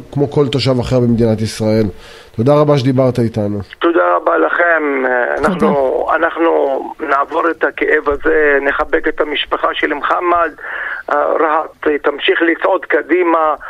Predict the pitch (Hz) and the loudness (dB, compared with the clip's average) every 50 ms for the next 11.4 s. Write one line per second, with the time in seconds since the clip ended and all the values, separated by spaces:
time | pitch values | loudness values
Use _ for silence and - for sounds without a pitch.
0 | - - - - - - - - - 143 147 147 143 143 143 160 170 170 165 175 | -8 -8 -8 -10 -12 -14 -6 -2 2 2 4 4 4 4 4 4 4 2 2 2
1 | - - 151 135 156 165 - 202 196 180 160 170 165 160 156 151 147 - 170 165 | 0 0 0 0 0 0 2 0 0 0 0 0 0 2 2 0 0 0 0 0
2 | 165 - - 185 165 143 - - 170 156 165 175 175 170 156 - - 110 - - | 0 0 0 0 0 0 0 0 0 2 2 2 2 0 0 0 -2 -2 0 0
3 | 208 202 - - 170 165 160 - - 175 156 139 160 165 - - - 190 180 170 | 0 0 0 0 0 0 0 0 0 0 0 0 0 -2 -2 -2 -2 -2 0 0
4 | 180 175 - 156 185 196 196 190 185 180 170 156 - - - - - - - - | 0 0 2 2 2 0 0 0 0 0 0 -2 -4 -10 -14 -12 -12 -12 -12 -14
5 | - - - 139 170 185 185 190 214 233 233 220 214 208 202 208 208 220 214 196 | -12 -4 0 2 2 2 2 2 2 2 2 2 2 2 2 2 2 0 0 0
6 | 180 156 - 180 175 170 - 196 214 208 175 - 180 180 185 180 175 143 180 175 | 0 0 0 0 0 0 0 0 0 0 0 0 0 2 2 2 0 0 0 0
7 | 170 180 180 175 156 165 160 196 208 196 175 - 190 190 170 170 160 156 151 160 | 2 2 2 2 0 0 0 0 -2 0 0 0 -2 0 2 0 2 2 2 2
8 | 170 180 175 165 160 170 185 185 - 170 180 180 175 165 160 165 175 175 165 170 | 2 2 2 2 2 2 2 2 2 2 2 2 4 4 4 4 4 2 2 2
9 | 147 170 170 151 131 - - - - - - - - - - - - 147 147 143 | 2 0 0 0 -2 -6 -12 -16 -16 -16 -14 -14 -14 -10 -4 0 2 2 2 4
10 | 139 143 - - - - 180 185 202 208 202 190 180 - - 185 185 190 165 156 | 2 2 2 2 2 2 2 2 2 2 2 0 -2 -2 -2 0 0 2 2 2
11 | 151 147 - - - 170 156 | 0 0 0 0 -2 -2 -2